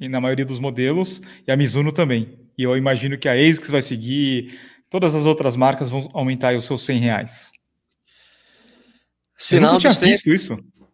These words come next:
Speaker 2: mudar o preço de uma coleção que já tava vendida, que já tava vendida pro lojista. Esquisito,
Speaker 1: Uhum.
Speaker 2: né?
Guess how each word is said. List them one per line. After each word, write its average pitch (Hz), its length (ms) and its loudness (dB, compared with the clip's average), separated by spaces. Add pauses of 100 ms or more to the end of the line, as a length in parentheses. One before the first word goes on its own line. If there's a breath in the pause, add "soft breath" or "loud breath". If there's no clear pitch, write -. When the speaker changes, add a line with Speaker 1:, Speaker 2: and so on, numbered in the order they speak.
(320)
Speaker 2:
mudar 117 340 -2
o 151 120 -2
preço 127 380 -4
de 127 100 -8
uma 135 140 -6
coleção 131 300 -4
que 123 100 -14
já 143 120 -2
tava 147 220 -2
vendida, 131 460 -2
que 104 100 -12
já 113 100 -4
tava 131 180 -4
vendida 120 280 -6
pro 123 100 -10
lojista. 110 520 -10 (760)
Esquisito, 139 560 -6
Speaker 1:
Uhum. 95 60 -12
Speaker 2:
né? 110 60 -12